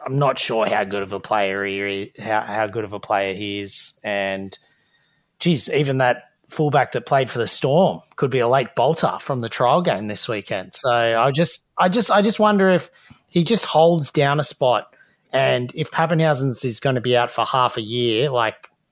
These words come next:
I mean, who knows how long he's gonna be out for, but whether they look potentially for a, for a better solution for half this season. I'm not sure. I just,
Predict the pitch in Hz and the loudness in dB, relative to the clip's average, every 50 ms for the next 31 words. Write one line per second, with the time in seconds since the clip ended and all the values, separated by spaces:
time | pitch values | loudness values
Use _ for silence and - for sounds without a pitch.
0 | _ _ _ - - 123 120 120 110 113 113 110 107 - - - 143 143 120 110 | _ _ _ -6 -4 -4 -2 -2 -2 -2 -2 -4 -6 -8 -8 -4 -2 -2 0 0
1 | 110 113 117 113 - 117 110 107 110 107 107 104 - 123 113 110 104 107 104 104 | -2 0 -2 -2 0 0 0 0 0 -2 -4 -6 -6 -6 -6 -6 -4 -2 -2 -2
2 | 110 - - 120 123 127 123 123 120 113 - - - - _ _ _ _ _ - | -4 -4 -2 -2 -2 0 0 0 0 -2 -2 -6 -20 -20 _ _ _ _ _ -2
3 | 143 143 127 127 123 127 123 120 113 123 131 - - - - - - - 123 - | -2 0 0 0 0 0 0 0 0 -2 -4 -4 -6 -12 -14 -12 -6 -8 -6 -4
4 | - 123 123 117 - 135 127 117 113 - - 123 117 113 110 113 _ - - 131 | -4 -4 -2 -4 -2 -2 -2 -2 -2 -2 -2 0 0 0 -2 -4 _ -10 -6 -4
5 | 123 113 101 - 117 117 123 120 117 107 - _ _ _ _ _ _ _ _ - | -4 -4 -2 -2 -2 0 0 0 -2 -2 -6 _ _ _ _ _ _ _ _ -20
6 | - - - _ _ _ - - - 143 127 117 135 160 151 - - - 113 - | -20 -20 -20 _ _ _ -6 -4 -2 -2 0 0 0 2 2 2 0 -2 -4 -10
7 | - - - 120 113 120 117 113 - - 120 101 - - - 117 104 95 - - | -12 -4 -2 0 2 2 2 2 0 -4 -10 -8 -6 -6 -6 -4 -4 -6 -6 -4
8 | 101 107 127 151 147 135 - - 120 98 90 - 110 123 123 135 123 - - - | -2 0 2 2 0 0 0 -2 -2 -2 0 0 0 0 0 0 -2 -2 -4 -4